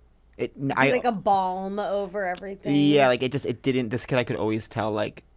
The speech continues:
Speaker 1: knew something.
Speaker 2: Yeah.
Speaker 1: And so we're at the grad party, we're talking, and then literally he looks at me in front of everyone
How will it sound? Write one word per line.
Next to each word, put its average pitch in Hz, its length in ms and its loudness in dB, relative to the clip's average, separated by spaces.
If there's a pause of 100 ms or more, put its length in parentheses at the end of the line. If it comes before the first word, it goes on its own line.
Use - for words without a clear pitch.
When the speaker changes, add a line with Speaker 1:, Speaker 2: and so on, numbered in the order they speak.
(120)
Speaker 1:
knew 117 260 -4
something. 113 600 -10
Speaker 2:
Yeah. - 360 -12
Speaker 1:
And 135 240 -2
so 123 400 2
we're 120 140 0
at 123 220 0
the 156 100 -4
grad 123 240 0
party, 113 260 -4
we're 107 120 -4
talking, 113 560 -6 (720)
and 120 180 -2
then 113 260 0
literally 117 280 0
he 151 100 -2
looks - 240 -6
at 120 140 -2
me 160 280 -2 (960)
in 135 100 -2
front 117 140 -2
of - 60 -2
everyone 110 540 -4